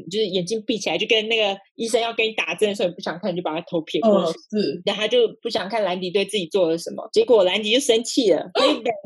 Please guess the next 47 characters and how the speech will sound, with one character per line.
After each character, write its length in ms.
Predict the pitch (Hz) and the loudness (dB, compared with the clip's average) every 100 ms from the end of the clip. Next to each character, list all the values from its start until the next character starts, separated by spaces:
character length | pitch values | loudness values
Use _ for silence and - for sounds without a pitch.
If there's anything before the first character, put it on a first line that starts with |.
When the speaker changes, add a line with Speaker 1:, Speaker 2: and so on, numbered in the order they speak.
| - | 0
Speaker 1:
受， 180 | 302 254 | 0 2
他 160 | 285 311 | 0 2
就 40 | |
觉 140 | 277 | 2
得 60 | 247 - | 2 0
，“干， 160 | 311 262 | -2 0
老 140 | 202 | 0
子 60 | 196 | 2
在 120 | 220 | 0
做 180 | 226 294 | 4 6
这 40 | |
件 120 | 269 302 | 6 6
事 120 | 285 | 4
情 140 | 233 | 2
很 120 | 214 294 | 2 0
爽， 380 | - 254 202 | 0 2 2
你 60 | 196 | 2
为 80 | 262 | 2
什 60 | |
么 80 | 220 | 2
不 60 | 214 | -2
看？” 280 | 254 196 170 | -4 -4 -6
他 120 | - 240 | -4 -4
把 100 | 196 | -4
他 140 | 220 | -4
眼 200 | 185 170 | -4 -6
皮 140 | 180 | -4
给 100 | 160 160 | -4 0
割 200 | 175 175 | 2 2
掉， 180 | 170 156 | 0 -4
逼 140 | 185 185 | -6 -6
他 180 | 175 | -6
看。 280 | 165 190 - - | -8 -10 -10 -2
Speaker 2:
干， 220 | 415 359 | -2 0
他 140 | 381 | 0
有 140 | 277 - | -2 0
病 320 | 392 392 294 | 4 6 4
哦。 60 | 254 - - | 2 -2 -4
哦， 180 | 185 165 | -4 -2
他 160 | 175 214 | 0 0
有 120 | 180 | 0
病。 260 | - 170 139 | -2 -6 -6
Speaker 1:
<laughs> 320 | - - - | -10 -12 -2
有 80 | 440 - | 0 2
病。 140 | 277 - _ _ - | 0 0 _ _ -6
Speaker 2:
他 100 | - | 0
有 140 | 339 | 4